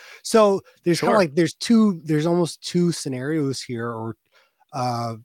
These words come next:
Speaker 1: that have different effects. You either have the organization who is, n-, like, heavy into Power B I already, into the maturity that this rolls out, and then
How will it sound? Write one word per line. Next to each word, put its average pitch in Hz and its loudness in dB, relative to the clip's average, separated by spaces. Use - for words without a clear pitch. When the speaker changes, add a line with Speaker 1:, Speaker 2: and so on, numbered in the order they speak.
Speaker 1:
that 131 -4
have 123 -8
different 139 -4
effects. - -8
You 135 -6
either 131 -6
have 127 -6
the 135 -6
organization 135 -4
who 135 -4
is, 123 -4
n-, 139 -14
like, 139 -14
heavy 151 -4
into 143 -4
Power 135 -2
B 127 -4
I 127 -4
already, 127 -6
into 127 -12
the 127 -8
maturity 117 -8
that 123 -6
this 123 -6
rolls 139 0
out, 135 0
and 127 -8
then 123 -6